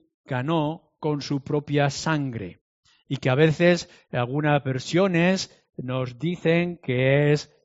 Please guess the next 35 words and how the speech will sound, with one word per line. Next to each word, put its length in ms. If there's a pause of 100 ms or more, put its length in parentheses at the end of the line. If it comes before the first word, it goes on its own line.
(140)
que 140
Dios 520
ganó 580 (200)
con 180
su 160
propia 380
sangre. 580 (280)
Y 80
Dios 160
no 100
tiene 220
sangre, 480 (280)
por 140
supuesto, 460
pero 160
sí 120
la 80
sangre 340
de 40
su 160
Hijo, 400 (320)
que 220
es 200
Dios 440 (100)
hecho 340
hombre. 440 (220)
Así 220
que 280 (600)
la, 300
la 160
iglesia 760
de 320
Dios 480
de 160
Corinto 720